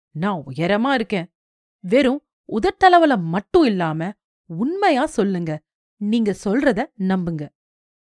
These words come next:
உங்களுக்கு பிடிச்ச விஷயங்கள் எல்லாத்தையுமே செய்யுங்க. உங்கள பத்தி நீங்களே கிண்டலா பேசுறத நிறுத்துங்க. உங்கள பத்தி நீங்க காமெடியா பேசுறது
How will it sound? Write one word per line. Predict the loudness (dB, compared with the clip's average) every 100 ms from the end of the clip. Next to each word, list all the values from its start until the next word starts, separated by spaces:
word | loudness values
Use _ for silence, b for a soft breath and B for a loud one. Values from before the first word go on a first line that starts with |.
| _ _
உங்களுக்கு | -8 0 0 0 -2 -2
பிடிச்ச | 0 0 0
விஷயங்கள் | -2 -2 -2 -2 -2
எல்லாத்தையுமே | -2 0 0 0 -2 -2 -4 -2
செய்யுங்க. | -4 -4 -6 -10 _ _ _ _ _ _
உங்கள | -6 0 4
பத்தி | 4 2 -4 -8
நீங்களே | -6 -4 -2 0 -2 -2 -6
கிண்டலா | -4 0 2 2 0
பேசுறத | -4 -2 -4 -2
நிறுத்துங்க. | -2 -2 -4 -4 -6 -10 _ _ _ _ _ _ -6
உங்கள | 0 2
பத்தி | 2 0 -2
நீங்க | -2 -2 -2
காமெடியா | -2 0 0 2
பேசுறது | 0 -2 -2 -2 -4